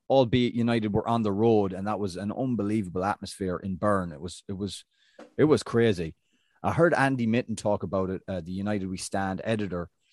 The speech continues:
and he said that outside that stadium looks like a shopping center,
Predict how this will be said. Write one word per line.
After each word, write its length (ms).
and 240
he 180
said 480
that 160
outside 600
that 180
stadium 340
looks 160
like 100
a 40
shopping 420
center, 400